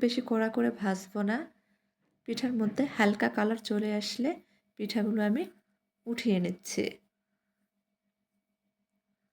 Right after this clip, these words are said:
এভাবে আমি বাকি সবগুলো পিঠা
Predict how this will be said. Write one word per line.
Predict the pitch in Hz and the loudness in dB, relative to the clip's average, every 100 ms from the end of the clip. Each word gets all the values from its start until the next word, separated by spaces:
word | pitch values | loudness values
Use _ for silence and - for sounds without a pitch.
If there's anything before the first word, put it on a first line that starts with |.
| _ _ _ _ _ _ - | _ _ _ _ _ _ 0
এভাবে | 247 254 262 233 | 2 4 2 0
আমি | 262 359 _ _ _ - | -2 -8 _ _ _ -4
বাকি | 220 208 240 | -2 0 -2
সবগুলো | - 214 - 196 208 220 | -2 -4 -4 -4 -2 -2
পিঠা | 220 208 | -4 -4